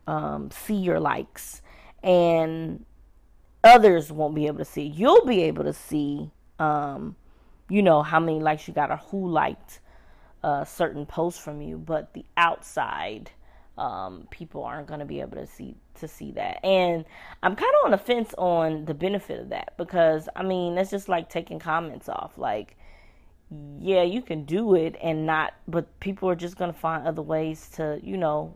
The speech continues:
attack you with their opinions. Um, people are still gonna judge you whether you see a number or you don't. So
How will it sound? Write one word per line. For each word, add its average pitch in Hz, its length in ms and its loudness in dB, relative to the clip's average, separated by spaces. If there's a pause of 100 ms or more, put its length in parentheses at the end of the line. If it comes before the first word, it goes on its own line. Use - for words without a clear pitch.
attack - 460 -6
you - 240 -18 (240)
with 151 240 -2 (260)
their 160 600 -4
opinions. - 680 -10 (440)
Um, 165 580 0
people 185 240 -4
are 175 60 -2
still 180 260 -6
gonna 190 220 -2
judge 170 360 0
you 175 200 -2
whether 165 260 -2
you 165 200 -10
see 170 600 -8 (320)
a 170 60 -2
number 170 320 2
or 170 120 2
you 165 200 -8
don't. 170 480 -4
So 160 420 4